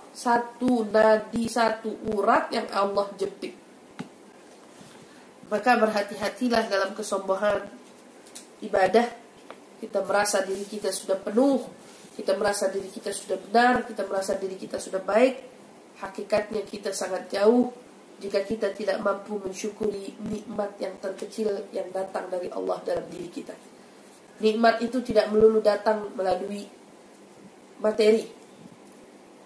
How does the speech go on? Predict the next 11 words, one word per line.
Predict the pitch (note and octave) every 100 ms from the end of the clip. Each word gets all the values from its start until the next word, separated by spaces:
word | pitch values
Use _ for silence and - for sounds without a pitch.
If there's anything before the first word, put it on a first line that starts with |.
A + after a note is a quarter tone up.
| - - -
Bahkan | F#3 - G3+ G3+
nikmat | G3+ G3+ G#3+ G3+ G#3+
yang | - A3+
ada, | G#3+ G#3+ G#3+ A3
yang | G#3+ F#3+
menempel | F#3+ A3 A3+ A#3 G#3+ G#3
di | -
tubuh | A3 G#3+ G#3+
kita | G#3+ G3+
sendiri | - G3+ F#3+ F#3+
pun, | - C4